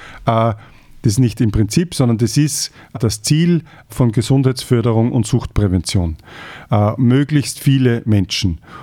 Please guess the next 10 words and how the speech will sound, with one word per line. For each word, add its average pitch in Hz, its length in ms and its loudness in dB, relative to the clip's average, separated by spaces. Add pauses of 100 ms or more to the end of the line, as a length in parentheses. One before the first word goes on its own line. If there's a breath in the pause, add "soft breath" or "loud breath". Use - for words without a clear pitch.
(160 loud breath)
Und, 123 580 0 (840)
äh, 113 400 2 (380 loud breath)
und 135 480 0 (180)
das 123 180 -2
zweite 151 520 0
Ziel 160 300 0
ist 139 320 -2
quasi 123 280 0
Menschen, 120 560 0
die 175 360 0